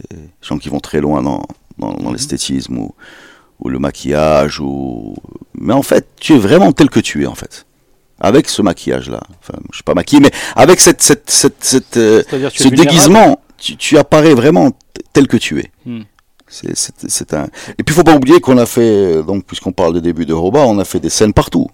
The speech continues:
Speaker 1: C'est-à-dire que notre stratégie dans le groupe, c'était de jouer partout.
Speaker 2: Hmm.
Speaker 1: Euh, mais partout. Quand je dis partout, c'est partout. C'est-à-dire, euh,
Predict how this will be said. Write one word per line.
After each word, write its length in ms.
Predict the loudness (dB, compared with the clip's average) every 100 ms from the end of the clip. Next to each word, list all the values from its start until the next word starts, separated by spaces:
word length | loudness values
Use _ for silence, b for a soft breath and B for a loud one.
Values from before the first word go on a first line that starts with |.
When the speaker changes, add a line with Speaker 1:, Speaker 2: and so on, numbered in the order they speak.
| _
Speaker 1:
C'est-à-dire 260 | -4 -4 0
que 40 |
notre 160 | 0 0
stratégie 360 | -2 -4 -2
dans 100 | -2 0
le 60 |
groupe, 280 | -2 -2 -6
c'était 180 | -6 -6
de 60 | -2
jouer 180 | 0 0
partout. 360 | -2 -4 -10 -12 B
Speaker 2:
Hmm. 140 | -10 -10 B B -8
Speaker 1:
Euh, 120 | -4
mais 120 | -2 -2
partout. 320 | -2 -4 -10 _ b b
Quand 100 | -6 -6
je 40 |
dis 80 | -4
partout, 320 | -6 -6 -6
c'est 120 | -4 -4
partout. 320 | -6 -6 -10
C'est-à-dire, 440 | -8 -8 -2 -2
euh, 300 | -2 -4 -6